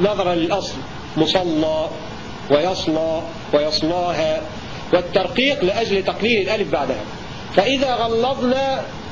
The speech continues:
نفتح الألف التي بعدها، نقللها يعني، نقلل-، آه، نفتحها عدم التقليل، هكذا "مصلى".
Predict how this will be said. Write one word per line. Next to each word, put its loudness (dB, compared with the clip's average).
نفتح 0
الألف 0
التي 0
بعدها، -2
نقللها 2
يعني، -2
نقلل-، 2
آه، 2
نفتحها 0
عدم 2
التقليل، 0
هكذا 2
"مصلى". 0